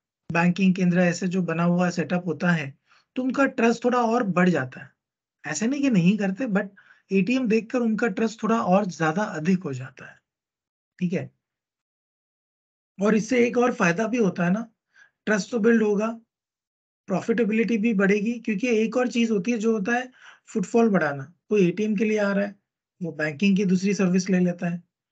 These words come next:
कोई बैंकिंग के लिए आ रहा है, वो केंद्र की सर्विस लेता है, जो केंद्र के लिए आ रहे हैं, वो बैंकिंग और एटीएम का भी इस्तेमाल कर लेता है। तो वो एक चीज होती है। और थर्ड होता है कॉस्ट और एक्सपेंसेस मैनेज होना,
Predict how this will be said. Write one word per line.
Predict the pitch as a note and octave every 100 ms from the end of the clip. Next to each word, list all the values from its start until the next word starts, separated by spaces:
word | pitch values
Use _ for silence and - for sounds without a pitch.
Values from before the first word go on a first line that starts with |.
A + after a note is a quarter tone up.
| _ -
कोई |
बैंकिंग | D#3 D#3+ E3 G3
के | G3+
लिए | G3
आ | F#3
रहा | F#3
है, | F#3
वो |
केंद्र | F#3 D#3+ E3+
की | F#3+
सर्विस | F#3 F3 F3 F3+
लेता | E3+
है, | E3+
जो | F3
केंद्र | E3+ E3+ E3+
के | F3+
लिए | F#3
आ | E3+
रहे | F3 F#3
हैं, | F3+ G3+ A3+ _ - _ E3+
वो |
बैंकिंग | C#3+ D#3 D#3 F#3+ F#3+
और | F3
एटीएम | E3 F#3+ F3+
का | F3+
भी | F3
इस्तेमाल | G3+ - E3 D3+ D3
कर | D3
लेता | - - - -
है। | _ _ _ _ _ _ _ _ _ _ -
तो | C4+ C4+ -
वो | E3+ B3
एक | C#4
चीज | - B3
होती | A#3 - A#3+
है। | A#3+
और | A#3
थर्ड | - _ - A3 B3+ C4+
होता | A#3 B3
है | A#3 A#3+
कॉस्ट | A#3 G#3 G3+ - -
और | G3 F#3+
एक्सपेंसेस | F3 - F3+ F3 C#3+ C3+
मैनेज | E3+ D#3+ D3+
होना, | C#3 C#3 -